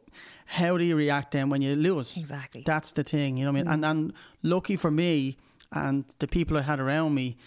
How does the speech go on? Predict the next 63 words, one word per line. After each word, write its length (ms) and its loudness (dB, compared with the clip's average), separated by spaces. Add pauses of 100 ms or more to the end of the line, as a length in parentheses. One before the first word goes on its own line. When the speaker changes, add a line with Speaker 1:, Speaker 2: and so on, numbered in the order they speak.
(400)
Speaker 1:
they 180 2
would 120 2
have 100 -4
picked 200 -2
me 80 2
back 240 -2
up, 180 -4
but, 140 -4 (280)
you 120 2
know, 240 0 (340)
and, 220 2
and 320 0
off 200 2
you 80 2
go 200 0
again, 220 -2
back 200 -2
on 60 0
the 60 0
Speaker 2:
Mm-hmm. 100 -2
Speaker 1:
horse 180 -2
and 80 0
let's 120 -4
go 140 -4
again. 220 -2 (260)
But 100 -2
when 120 2
I 120 2
was, 240 -2
like, 180 0
eleven 580 0 (480)
and 120 2
I 40 2
was 80 -2
fo-, 180 -2
in 140 0
the 60 -2
first 420 -4
couple 260 -2
of 80 -4
fights 320 -4
and 80 -2
stuff 140 -4
like 140 -2
that, 60 -20 (340)
to 100 -2
be 120 0
honest 220 0
with 140 0
you, 100 0
I, 180 -2
I, 480 -2
I 40 0
didn't 300 -2
care 500 -2
win, 240 0
lose 180 0
or 60 -6
draw. 220 0
I 60 0
was 140 -4
just 360 -2
Speaker 2:
Yeah. 80 -8